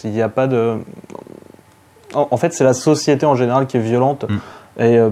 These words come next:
Speaker 1: peu importe, en fait, euh, finalement, ton origine ou tout ça, en fait, c'est, euh, tout le monde est dans le même bateau, en fait.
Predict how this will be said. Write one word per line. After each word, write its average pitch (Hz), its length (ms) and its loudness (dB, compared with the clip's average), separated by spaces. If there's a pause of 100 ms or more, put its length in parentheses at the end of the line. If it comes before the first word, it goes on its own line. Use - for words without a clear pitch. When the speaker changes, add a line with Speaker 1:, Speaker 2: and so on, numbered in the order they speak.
(100)
Speaker 1:
peu 151 140 2
importe, 151 400 0
en 120 80 0
fait, 135 320 -2
euh, 110 720 0
finalement, 113 400 -6
ton 117 160 -2
origine 120 480 0
ou 123 40 -2
tout 113 140 -8
ça, 143 140 -4
en 139 80 -2
fait, 135 180 -6
c'est, 120 260 -6
euh, 110 280 -4 (840)
tout 139 140 -2
le 143 40 4
monde 151 200 4
est 127 80 4
dans 127 140 2
le 123 60 2
même 127 160 2
bateau, 123 280 0
en 113 80 -4
fait. - 200 -12